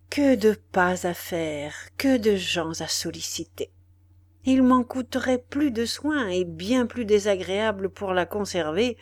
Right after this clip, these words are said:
que pour m'en passer. Je crus donc, en y renonçant, prendre un parti très conséquent à mes principes et sacrifier l'apparence à la réalité.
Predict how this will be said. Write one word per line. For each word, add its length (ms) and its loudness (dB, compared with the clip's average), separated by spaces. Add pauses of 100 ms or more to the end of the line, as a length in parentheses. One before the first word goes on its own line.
(320)
que 100 4
pour 240 2
m'en 160 2
passer. 480 -6 (920)
Je 200 0
crus 260 0
donc, 420 0 (280)
en 200 4
y 120 2
renonçant, 600 -6 (560)
prendre 420 2
un 100 2
parti 580 -4
très 400 -2
conséquent 600 -2
à 80 0
mes 160 0
principes 640 -8 (640)
et 80 4
sacrifier 720 -2
l'apparence 880 0
à 100 -2
la 140 -2
réalité. 720 -6